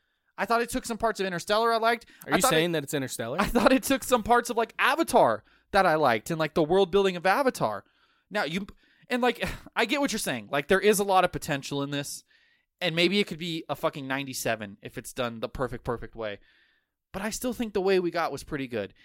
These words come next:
Speaker 1: And maybe in the future, if we get James Cameron running the visuals, and we get frickin', uh, if we get James Cameron and, uh,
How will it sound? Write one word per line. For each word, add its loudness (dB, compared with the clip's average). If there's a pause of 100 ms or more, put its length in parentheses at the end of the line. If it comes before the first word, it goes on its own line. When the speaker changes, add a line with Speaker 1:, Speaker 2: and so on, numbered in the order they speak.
Speaker 1:
And -8
maybe -2
in -2
the -2
future, -4
if -4
we -4
get -8
James -8
Cameron -8 (260)
running 0
the -6
visuals, -6 (420)
and -6
we -8
get -4
frickin', -8 (280)
uh, 0 (340)
if -4
we 0
get -4
James -4
Cameron -4
and, -6
uh, 0